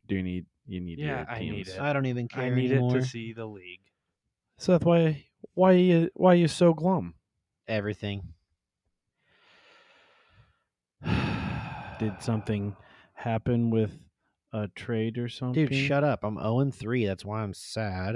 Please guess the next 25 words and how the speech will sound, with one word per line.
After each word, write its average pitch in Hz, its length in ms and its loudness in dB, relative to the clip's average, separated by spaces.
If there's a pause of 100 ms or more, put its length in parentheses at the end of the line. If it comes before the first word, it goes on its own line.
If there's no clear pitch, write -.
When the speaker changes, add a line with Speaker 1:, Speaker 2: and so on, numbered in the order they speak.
(140)
Speaker 3:
I'm 104 180 -8
oh 113 120 -2
and 107 140 -6
three, 107 320 -4
and 95 140 -6
then 98 60 -4
I 95 100 -4
traded 107 300 -6
my 104 100 -4
best 98 300 -10
player 98 440 -6
for - 160 -12
a 98 60 -8
guy 95 220 -2
who 92 100 -6
has, 90 240 -6
like, 92 240 -10
three 95 320 -6
points 110 500 -6
in 87 80 -12
the 87 80 -10
fourth 90 300 -12
quarter. 87 460 -6 (1300)
Uh, 185 160 12 (200)
e-, - 60 -4